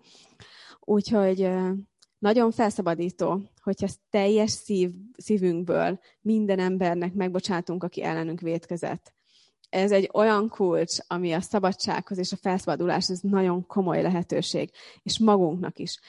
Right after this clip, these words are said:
Tehát, hogyha hibáztunk, vétkeztünk, rosszat csináltunk, igenis, ne hagyjuk annyiban a dolgot, amíg magunknak meg nem tudtunk bocsátani. Egyébként elég komoly pofátlanság magunkra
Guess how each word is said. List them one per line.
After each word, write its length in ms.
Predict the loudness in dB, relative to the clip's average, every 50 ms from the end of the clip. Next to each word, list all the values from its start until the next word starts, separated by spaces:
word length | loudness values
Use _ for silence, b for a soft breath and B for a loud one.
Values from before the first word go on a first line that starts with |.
| B B B _
Tehát, 220 | -4 -4 -4 -2
hogyha 400 | -2 -4 -4 -2 -4 -4 -4 -4 -4
hibáztunk, 840 | -2 -2 0 0 0 0 0 -4 -4 -6 -6 -6 -6 -6 -8 -12 -18 _ _ _
vétkeztünk, 920 | _ -4 -2 -2 -2 -2 -2 -4 -6 -6 -6 -4 -4 -4 -4 -4 -6 -10 -10 -4
rosszat 420 | 0 0 0 0 -2 -4 -6 -4
csináltunk, 640 | -4 -4 -4 -2 -2 -2 -4 -4 -4 -6 -6 -6 -10 b b b b b b b _ _ _ _ _ _
igenis, 600 | _ 2 2 2 2 0 0 -2 -2 -4 -6 -8 _
ne 320 | -6 -2 0 2 2 2
hagyjuk 440 | 2 2 2 2 2 2 2 0 0
annyiban 440 | 0 0 2 2 2 2 2 0 0
a 200 | 0 -2 -2 -4 _ _
dolgot, 500 | -2 0 2 2 4 2 2 0 0 -2
amíg 260 | -2 -2 -2 -2 0
magunknak 500 | 0 0 0 0 -2 -2 -4 -4 -4 -6
meg 200 | -6 -4 -4 -4
nem 160 | -4 -4 -4
tudtunk 380 | -6 -8 -10 -8 -6 -6 -4 -4
bocsátani. 600 | -4 -4 -2 -4 -6 -4 -4 -4 -4 -4 -4 -6 b b b b b b _ _ _ _ _ _ _ _ _ _ _ _ -8
Egyébként 440 | -6 -2 -2 -2 -2 0 -2 -2 0
elég 220 | 2 2 0 0 0
komoly 260 | -2 -2 0 -2 -2
pofátlanság 680 | -4 -6 -6 -6 -6 -6 -6 -6 -6 -6 -6 -6 -6 -4
magunkra 720 | -4 -4 -4 -4 -6 -8 -8 -8 -6 -6 -4 -6 -6 -8